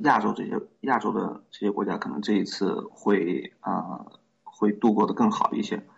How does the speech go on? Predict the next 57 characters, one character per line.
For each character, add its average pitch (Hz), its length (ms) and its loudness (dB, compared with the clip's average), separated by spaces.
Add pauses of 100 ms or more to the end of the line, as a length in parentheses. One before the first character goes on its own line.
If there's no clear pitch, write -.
(360)
就 - 100 2
是 127 80 4
因 131 60 6
为 120 100 4
亚 120 100 4
洲 110 100 6
金 113 140 2
融 107 80 6
危 107 120 6
机 107 100 2
里 107 120 6
面 - 140 -4
吃 - 160 -6
了 104 80 2
大 101 140 2
苦 - 200 -10
头， - 140 -12 (300)
所 101 100 0
以 110 40 2
准 107 180 -2
备 107 100 2
得 104 80 0
更 104 100 2
加 95 100 2
充 110 200 -2
分 107 220 -4
一 - 20 -10
些。 - 140 -10 (560)
比 110 120 4
如 110 100 8
说 113 120 6
外-， 120 240 4
外 123 120 4
汇 113 120 2
储 - 160 -10
备， - 100 0 (840)
比 104 100 -2
如 107 120 4
说 117 140 2
你 107 140 2
像 110 180 2
那 110 120 2
个 104 140 2
就 107 100 0
是 104 80 -2
政 139 180 4
策 113 140 0
储 - 160 -10
备， - 260 -18
然 110 160 4
后 107 500 2 (120)
还 107 220 0
有 131 60 6
一 127 80 4
点 107 120 0
的 214 100 0
话， 110 140 2